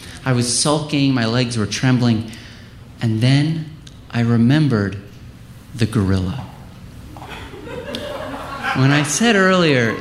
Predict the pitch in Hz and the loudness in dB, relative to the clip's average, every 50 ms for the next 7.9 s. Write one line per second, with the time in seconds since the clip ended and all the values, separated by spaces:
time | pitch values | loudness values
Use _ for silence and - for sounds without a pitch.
0 | - 120 131 131 - 131 135 135 123 - - - 135 120 127 135 143 143 143 131 | -4 -2 -2 -2 0 0 -2 -2 -2 -2 -4 -2 0 2 2 2 2 2 2 2
1 | 123 117 117 113 110 117 113 107 107 110 - 135 127 117 - - - 120 127 123 | 2 2 2 0 0 0 0 0 -2 -2 0 0 0 0 0 0 0 2 2 4
2 | 120 117 110 107 104 98 - - - - - - - 175 170 - 196 165 151 151 | 4 4 2 2 0 -2 -4 -8 -14 -16 -12 -6 -6 -4 -2 0 0 0 0 0
3 | 156 - 196 185 170 156 165 151 147 139 127 - 117 123 123 123 - - 101 101 | -2 -2 -2 -2 0 0 2 2 4 2 2 0 0 -2 -2 -4 -4 -6 -6 -6
4 | 101 98 - - - - - - 123 127 127 143 143 123 147 143 143 143 147 - | -6 -8 -12 -16 -18 -20 -14 -8 -6 -2 0 0 2 2 4 4 2 2 0 -2
5 | - - - 190 190 196 185 185 - - - - - - - - - - - - | -8 -2 0 2 2 2 2 0 -2 -2 -2 -6 -12 -14 -18 -20 -20 -18 -12 -4
6 | - 85 110 107 - - 113 107 104 101 95 95 92 92 92 92 123 131 - - | 0 0 0 0 0 2 2 2 4 4 2 0 0 -2 -2 -2 -4 -6 -4 -2
7 | 190 202 214 208 - - - 180 175 160 147 131 120 113 117 117 117 | 0 0 2 0 0 0 2 2 2 4 4 2 2 2 0 -2 -4